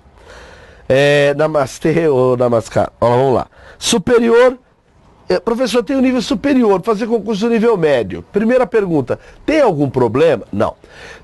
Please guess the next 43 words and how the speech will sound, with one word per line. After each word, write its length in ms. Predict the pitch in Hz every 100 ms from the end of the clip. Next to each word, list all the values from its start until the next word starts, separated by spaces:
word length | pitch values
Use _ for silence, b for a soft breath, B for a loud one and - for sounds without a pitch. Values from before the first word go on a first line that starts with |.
| - -
Te-, 160 | 220
segunda 320 | 185 226 254
pergunta, 300 | - 208 170
alguém 180 | 165 202
vai 140 | 240 202
chegar 280 | 196 160
lá 100 | 175
e 40 | 190
falar, 180 | 233 277
ah, 20 |
você 200 | 202 -
é 40 |
formado 240 | 247 220 220
em 20 |
administração, 640 | 175 180 135 123 143 202
fazer 200 | 156 160
concurso 300 | 160 156 147
nível 160 | 143 151
médio? 180 | 175 -
Não, 220 | 107 101
não 80 | 92
tem 120 | 110
problema 220 | 104 113 110
nenhum. 100 | - B B B B -
Ah, 100 | 240
professor, 560 | 240 208 220 - 254
mas 240 | 208 202 208
isso 260 | 220 247
não 200 | 220 208
é 100 | 196
ruim 480 | 151 156 233 202 117 B B -
pra 180 | 175 175
nós? 380 | 202 220 143 -
Pô, 160 | 285
eu 140 | 254 147
fiz 200 | 233 -
curso 240 | 247 202
superior, 400 | 233 220 196 240
fazer 200 | 226 196
um 60 | 208
concurso 340 | 170 196 190
nível 240 | 185 151 170
médio? 320 | 208 147